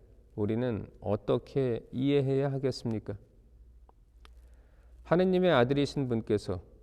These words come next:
무엇을 더 배우며 무엇을 더 익혀나가야 하기에 자라면서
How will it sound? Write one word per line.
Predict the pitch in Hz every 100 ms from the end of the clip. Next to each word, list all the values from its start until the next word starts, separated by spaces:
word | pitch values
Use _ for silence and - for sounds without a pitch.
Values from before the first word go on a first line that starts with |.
| - - -
무엇을 | 120 117 135 131 139 131
더 | 131
배우며 | 123 110 104 113 120 98 - - - - - -
무엇을 | 104 127 147 147 156 147
더 | 143 135
익혀나가야 | 127 131 - 143 127 127 131 139
하기에 | 131 131 104 92 - - - - _ - - - - - -
자라면서 | - 113 117 117 113 117 104